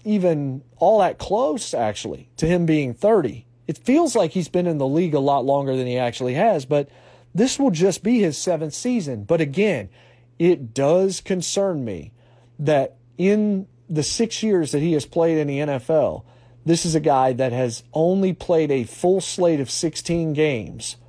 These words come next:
once. And it's because he's had something nagging on him, whether it was a shoulder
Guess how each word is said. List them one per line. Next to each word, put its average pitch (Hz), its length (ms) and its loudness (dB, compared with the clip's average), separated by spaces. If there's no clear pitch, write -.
once. - 580 -2
And 160 100 2
it's 147 120 0
because 165 680 2
he's 156 240 -4
had 151 240 2
something 175 580 -2
nagging 147 460 -2
on 117 160 -2
him, 113 80 -6
whether 135 200 0
it 131 60 -2
was 107 140 -6
a 101 40 -6
shoulder 156 720 0